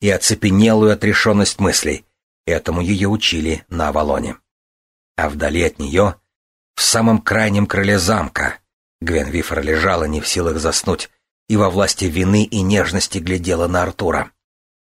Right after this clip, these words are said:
Волосы его переливались и мерцали в лунном свете,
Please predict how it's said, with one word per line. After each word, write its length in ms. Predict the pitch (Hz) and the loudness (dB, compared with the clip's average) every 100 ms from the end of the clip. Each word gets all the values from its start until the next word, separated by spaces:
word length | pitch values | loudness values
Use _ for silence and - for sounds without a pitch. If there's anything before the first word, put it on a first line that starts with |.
| - | -10
Волосы 520 | 82 82 80 - 82 | -4 -2 -2 -2 -4
его 220 | 80 76 | -4 -4
переливались 720 | - 78 73 82 98 92 - _ - | -4 -4 -2 0 0 0 -4 _ -8
и 100 | 98 | -4
мерцали 500 | 80 78 - 76 80 | -2 -2 -4 -4 -4
в 100 | 73 | -4
лунном 260 | 85 82 80 | -2 -2 -2
свете, 440 | - 90 80 73 | 0 -2 -2 -8